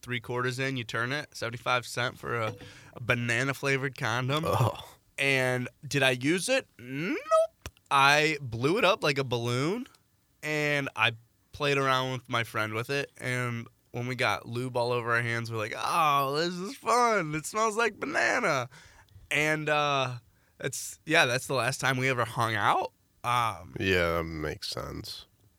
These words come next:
Speaker 1: and it's okay. It's all good. We were children. We didn't really know what was happening. But,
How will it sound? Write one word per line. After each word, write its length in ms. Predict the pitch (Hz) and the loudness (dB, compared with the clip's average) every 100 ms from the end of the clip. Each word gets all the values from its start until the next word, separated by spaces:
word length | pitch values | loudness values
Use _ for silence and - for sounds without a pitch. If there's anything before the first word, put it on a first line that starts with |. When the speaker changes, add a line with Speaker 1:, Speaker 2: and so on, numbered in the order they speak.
| _ | _
Speaker 1:
and 160 | 147 156 | -4 -2
it's 140 | 196 | 0
okay. 600 | 120 131 131 - 82 120 | 2 0 0 -4 -2 0
It's 160 | 190 - | 0 2
all 180 | 156 139 | 2 2
good. 540 | 131 117 127 185 208 | 0 0 2 2 2
We 140 | 135 139 | -2 -2
were 140 | 127 | -2
children. 580 | 120 - 131 127 170 196 | -4 0 0 0 -2 0
We 80 | 147 | -2
didn't 200 | 123 135 | -4 -8
really 160 | 139 131 | -6 -4
know 220 | 120 123 | 0 0
what 160 | 147 127 | 0 -4
was 100 | - | -8
happening. 520 | - - - 196 165 | -8 -8 -8 -10 -4
But, 280 | 139 127 | 0 0